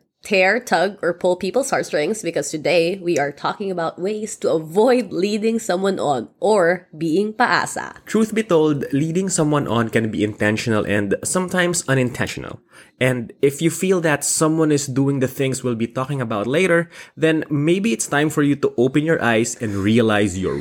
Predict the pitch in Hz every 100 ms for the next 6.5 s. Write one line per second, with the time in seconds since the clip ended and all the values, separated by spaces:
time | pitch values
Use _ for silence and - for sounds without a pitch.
0 | 87 95 - - 190 175 135 - - 196
1 | 170 160 175 196 240 214 214 - 214 202
2 | 196 185 180 196 - 185 208 208 208 202
3 | 180 185 202 190 175 170 151 170 208 196
4 | 160 151 151 - 156 151 170 220 220 190
5 | 185 175 160 160 - 190 202 196 156 139
6 | 143 175 185 131 90